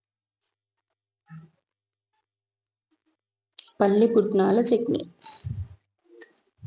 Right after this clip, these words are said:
చూసారా? ఇవి ఇంకా నాన్ వెజ్ కర్రీస్తో తింటే ఇంకా బాగుంటాయండి. అవి ట్రై చేయండి ఒకసారి అట్లా కూడా. So, చూడండి, ఎంత స్పాంజీగా వచ్చిన ఇడ్లీలు అయితే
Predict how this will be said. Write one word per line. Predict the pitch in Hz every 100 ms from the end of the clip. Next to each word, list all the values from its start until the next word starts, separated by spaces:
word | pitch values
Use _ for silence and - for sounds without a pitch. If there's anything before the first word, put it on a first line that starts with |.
| - - - - _ _ _ _ _ _ _ _ _ _ _ _ _ _ -
చూసారా? | 226 208 214 220 - - _
ఇవి | 220 220
ఇంకా | 214 214
నాన్ | 196 190 214
వెజ్ | 233 233
కర్రీస్తో | 226 214 208 226
తింటే | 220 214 196
ఇంకా | 196 214 208
బాగుంటాయండి. | 202 202 202 202 190 185
అవి | 190 180 175 175 -
ట్రై | 190 190
చేయండి | 214 214 190
ఒకసారి | - 185 175
అట్లా | 175 190
కూడా. | 175 180 - - - - - _ - - - - - - - - _ -
So, | 202 190
చూడండి, | 208 208 196 185
ఎంత | 226 339 320
స్పాంజీగా | - 208 202 214 226 220
వచ్చిన | 196 214 190
ఇడ్లీలు | 180 185 208 196
అయితే | 196